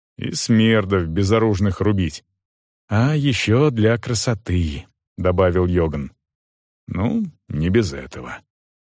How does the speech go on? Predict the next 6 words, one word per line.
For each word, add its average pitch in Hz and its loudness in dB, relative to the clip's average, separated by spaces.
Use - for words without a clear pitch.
"А 98 0
я 190 2
бы 170 0
всё-таки 143 -2
хотел 107 0
мечом". 98 2